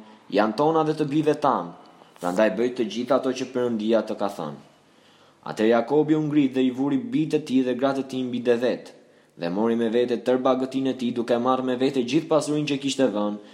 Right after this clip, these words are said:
bagëtinë që i përkiste dhe atë që e kishte blerë në Padam Aram për të vajtur tek Isaku, në vendin e Kananëve.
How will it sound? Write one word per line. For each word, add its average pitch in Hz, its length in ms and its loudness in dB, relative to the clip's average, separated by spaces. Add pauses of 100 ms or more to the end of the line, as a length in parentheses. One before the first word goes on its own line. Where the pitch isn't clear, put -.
(140)
bagëtinë 101 520 0
që 160 60 2
i 156 120 0
përkiste 156 500 0
dhe 127 80 4
atë 135 240 2
që 135 140 -2
e 131 40 0
kishte 135 280 0
blerë 139 260 0
në 127 100 -2
Padam 135 360 0
Aram 117 400 0 (320)
për 85 100 -6
të 92 160 -2
vajtur 117 280 2
tek 117 200 -2
Isaku, 110 560 -2 (320)
në 82 160 -8
vendin 117 320 0
e 113 80 -2
Kananëve. 95 560 -2